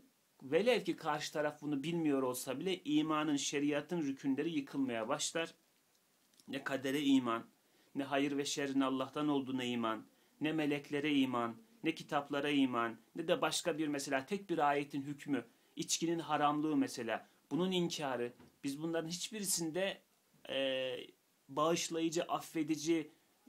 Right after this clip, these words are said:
"Ya bu da olur, bu da böyle iman etsin canım, ne olur ki?" diyemeyiz. Deizm gibi bir şey mesela, peygamberliği inkar ediyor.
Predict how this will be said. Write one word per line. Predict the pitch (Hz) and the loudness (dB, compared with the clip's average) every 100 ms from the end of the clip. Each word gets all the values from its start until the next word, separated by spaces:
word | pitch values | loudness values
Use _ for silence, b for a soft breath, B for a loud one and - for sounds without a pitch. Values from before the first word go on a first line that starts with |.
| _ - | _ -2
"Ya | 180 156 | 2 2
bu | 190 185 | 2 0
da | |
olur, | 190 180 170 | 0 0 -2
bu | 190 | 0
da | 190 190 | 0 2
böyle | 190 156 | 2 4
iman | 139 135 127 | 4 4 0
etsin | 127 143 | -4 -4
canım, | 139 175 147 | -2 0 0
ne | 165 | 4
olur | 175 175 165 | 6 4 0
ki?" | - 190 131 | -4 -8 0
diyemeyiz. | 135 156 151 113 104 - | 2 4 2 0 -4 -4
Deizm | 139 147 160 139 131 | 2 4 4 0 0
gibi | 131 120 | -2 -4
bir | 117 | -6
şey | 135 117 | -4 -4
mesela, | 113 110 110 | -4 -4 -6
peygamberliği | - 135 127 123 120 117 117 135 90 - | -4 -6 -2 -2 0 -2 2 0 0 -2
inkar | 127 123 139 127 | -4 0 -2 0
ediyor. | 113 107 107 | -2 -4 -6